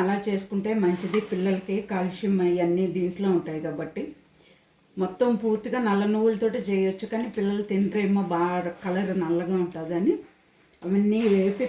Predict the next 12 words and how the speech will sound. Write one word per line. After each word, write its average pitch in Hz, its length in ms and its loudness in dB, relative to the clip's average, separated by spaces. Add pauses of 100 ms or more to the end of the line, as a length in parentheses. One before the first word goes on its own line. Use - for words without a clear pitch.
పెట్టాను. 190 400 0 (120)
కొబ్బరి, 190 520 -2 (520)
నువ్వులు, 190 460 0 (640)
మిరియాలు, 196 540 4 (680)
తాలింపు, 180 500 -2 (1200)
శనగపప్పు, 196 540 2 (160)
మినప్పప్పు, 190 560 0 (160)
జీలకర్ర, 180 480 -2 (140)
ఎండుమిర్చి, 180 460 -2 (120)
కరివేపాకు, 160 500 -6 (140)
కొంచెం 202 420 0
చింతపండు, 196 520 0